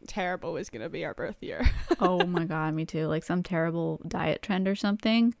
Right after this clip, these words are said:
Speaker 1: Right? I'm sure there was also some terrible diet trend in the ninety, ninety-three. I mean, I feel like nineties was, like, hardcore diet trend era. <laughs>
Speaker 2: Yeah.
Speaker 1: Nineties and slightly early two thousands.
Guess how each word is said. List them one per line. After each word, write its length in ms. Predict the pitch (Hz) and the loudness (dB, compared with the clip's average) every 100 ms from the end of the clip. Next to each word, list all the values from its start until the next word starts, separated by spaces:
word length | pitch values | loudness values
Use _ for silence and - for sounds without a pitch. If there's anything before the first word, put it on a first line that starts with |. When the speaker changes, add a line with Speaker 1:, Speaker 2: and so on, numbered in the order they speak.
| - | 2
Speaker 1:
Right? 300 | 226 240 294 | 6 8 10
I'm 180 | - 294 | 10 10
sure 180 | 392 359 | 6 8
there 180 | 294 | 8
was 200 | 262 226 - | 10 8 6
also 340 | 226 226 226 | 6 6 0
some 240 | 196 226 202 | -4 -4 -6
terrible 400 | 214 190 190 190 | -4 -2 -2 -4
diet 400 | 185 185 196 - | 0 2 2 0
trend 320 | 214 180 185 | -2 -4 -6
in 140 | 185 | -10
the 80 | 185 | -8
ninety, 340 | 185 180 185 - | -8 -8 -10 -8
ninety-three. 760 | 226 208 190 175 - - 175 - | -2 0 0 -6 -10 -8 -4 4
I 80 | 240 | 6
mean, 220 | 240 233 - - - | 4 2 -6 -18 4
I 80 | 262 | 8
feel 140 | 349 | 10
like 200 | 392 359 233 | 10 8 2
nineties 580 | 226 208 220 240 254 | 4 6 6 2 0
was, 200 | 233 226 214 | 0 -2 0
like, 300 | 190 - - _ _ | -2 -2 -14 _ _
hardcore 720 | - - 220 214 196 214 185 180 | -14 4 6 6 4 -2 0 -2
diet 380 | 160 175 180 | -2 -2 -4
trend 480 | - 196 170 175 170 - | -4 -4 -4 -8 -14 -12
era. 340 | - 110 95 - 311 - | -8 -6 -6 4 4 4
<laughs> 120 | - | 2
Speaker 2:
Yeah. 240 | - 427 - 508 - - - - 494 | 10 10 10 4 0 -16 -8 -4 6
Speaker 1:
Nineties 460 | 254 262 294 359 | 8 8 8 6
and 260 | - 247 262 | 8 6 6
slightly 460 | - 247 254 247 | 4 4 6 4
early 340 | 233 226 220 220 | 2 4 4 2
two 180 | 226 214 | 0 -4
thousands. 640 | 196 190 185 117 233 - | -4 -4 -6 -10 -10 -12